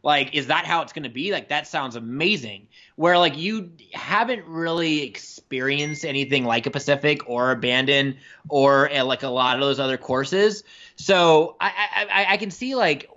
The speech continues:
I, I guess, you know, when my first year came, like, I was very open, but I was looking forward to Old Mac because I was like, "Oh, a road hole, like, that sounds amazing." Like, Old Mac, like, that sounds, like, inspired. I, I don't know. I, I can kinda see why that would be the case now,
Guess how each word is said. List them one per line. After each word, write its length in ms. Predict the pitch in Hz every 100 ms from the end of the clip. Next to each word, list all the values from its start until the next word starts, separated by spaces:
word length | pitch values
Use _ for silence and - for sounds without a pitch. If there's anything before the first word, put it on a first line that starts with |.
| -
I, 160 | 170 185
I 40 |
guess, 200 | 214 214
you 80 | 196
know, 180 | 170 151
when 160 | 147
my 220 | 139 147
first 340 | 170 196 190 -
year 140 | 196
came, 260 | 196 196 190
like, 140 | 135
I 160 | 135 147
was 120 | 151
very 260 | 151 151 143
open, 520 | 131 135 160 170 175 - _ _
but 160 | - 156
I 220 | 160 175
was 460 | 165 151 147 160 143
looking 260 | 156 151
forward 280 | 139 156 147
to 60 | 139
Old 260 | 135 135 127
Mac 340 | 123 143 185
because 220 | 156 156
I 40 | 147
was 80 |
like, 200 | 143 127 - _ _
"Oh, 200 | 226 240
a 60 | 127
road 400 | 120 139 214 233
hole, 280 | 139 123
like, 180 | 131 127
that 220 | 127 143
sounds 240 | - 143 143
amazing." 560 | 151 208 165 104 95 - _ _ -
Like, 500 | 135 135 131 - - _
Old 280 | - 143 160
Mac, 320 | 165 196 151
like, 120 | 139 113
that 200 | 143 147
sounds, 360 | 165 151 151 143
like, 160 | 123
inspired. 380 | 131 - 147 147
I, 80 | 165 180
I 40 |
don't 100 | 180
know. 80 | 135
I, 140 | 151 180 196
I 40 |
can 140 | 190 208
kinda 240 | 233 262
see 240 | 170 175 170
why 280 | 143 135 139
that 160 | 135
would 120 | 123
be 100 | 120
the 80 | 117
case 340 | 110 120 113 -
now, 500 | 120 123 156 196